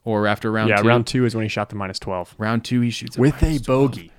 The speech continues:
Speaker 1: And it's just amazing to see, like, you know, courses like this are, it, obviously incredibly challenging, but they make you show your strength
Speaker 2: Mm-hmm.
Speaker 1: and they really highlight your weaknesses.
Speaker 2: Oh, one hundred percent.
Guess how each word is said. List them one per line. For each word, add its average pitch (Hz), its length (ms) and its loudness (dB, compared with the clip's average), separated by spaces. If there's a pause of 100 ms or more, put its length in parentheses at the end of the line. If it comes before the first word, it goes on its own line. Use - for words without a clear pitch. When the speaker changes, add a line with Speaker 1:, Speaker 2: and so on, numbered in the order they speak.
(1000)
Speaker 1:
And 165 120 0
it's 160 120 -2
just 170 160 -4
amazing 139 460 2
to 104 40 0
see, 127 340 0
like, 95 340 -4 (920)
you 135 140 -2
know, 107 200 -4 (500)
courses 160 440 -2
like 113 280 -4
this 123 380 -6 (220)
are, 120 640 -4 (800)
it, 113 220 -8 (120)
obviously 110 400 -6
incredibly 110 400 0
challenging, 110 420 -2
but 123 340 -4
they 131 200 0
make 123 500 0
you 110 540 -2
show 101 500 -2
your 90 280 -4
strength 131 500 -6
Speaker 2:
Mm-hmm. 110 260 -6
Speaker 1:
and 127 200 2
they 139 140 2
really 123 640 2
highlight 92 440 -4
your 87 140 -8
weaknesses. 80 440 -14
Speaker 2:
Oh, 120 100 2 (120)
one 104 140 -2
hundred 113 180 -2
percent. - 340 -14